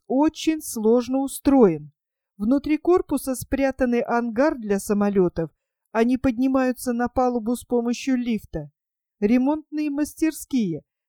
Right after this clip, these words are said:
технические службы, склады с боеприпасами. Всю эту махину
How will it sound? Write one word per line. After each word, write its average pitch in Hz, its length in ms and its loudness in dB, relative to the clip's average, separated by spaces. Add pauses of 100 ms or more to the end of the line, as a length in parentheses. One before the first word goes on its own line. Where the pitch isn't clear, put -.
технические 269 840 -4
службы, 180 680 -2 (240)
склады 240 680 -2
с 233 80 -12
боеприпасами. 208 1080 -2 (720)
Всю 330 380 4
эту 285 320 0
махину 233 720 0